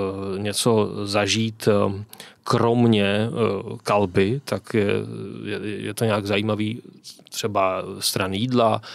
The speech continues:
ten Bělehrad, nebo stran pa-, nějakých jako památek, jsou tam nějaký nový,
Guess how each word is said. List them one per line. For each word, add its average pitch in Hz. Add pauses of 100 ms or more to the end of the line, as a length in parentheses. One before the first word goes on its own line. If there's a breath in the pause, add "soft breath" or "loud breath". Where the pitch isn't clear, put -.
(100 loud breath)
ten 104
Bělehrad, 98
nebo 95 (280 loud breath)
stran 95 (260)
pa-, -
nějakých 101 (260)
jako -
památek, 110
jsou 107
tam 104
nějaký 104
nový, 104